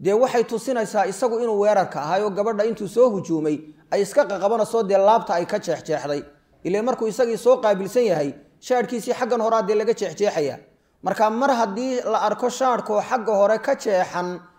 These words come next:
isagaa soo damcay oo soo hujuumay, iyaduna way iska difaacayso, sidaasay shaadhka ugu dul jeexjeexday xagga hore.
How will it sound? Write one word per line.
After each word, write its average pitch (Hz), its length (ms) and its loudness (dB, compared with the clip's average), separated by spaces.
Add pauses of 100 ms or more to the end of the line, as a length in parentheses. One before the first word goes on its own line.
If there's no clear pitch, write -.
(260)
isagaa 220 480 0
soo 226 280 -2
damcay 185 440 -2
oo 185 200 -4
soo 240 280 4
hujuumay, 220 560 0 (320)
iyaduna 247 340 2
way 233 140 2
iska 220 180 -2
difaacayso, 185 640 0
sidaasay 208 400 0
shaadhka 175 420 0 (360)
ugu 202 180 2
dul 214 160 0
jeexjeexday 170 540 0
xagga 165 200 0
hore. 143 280 0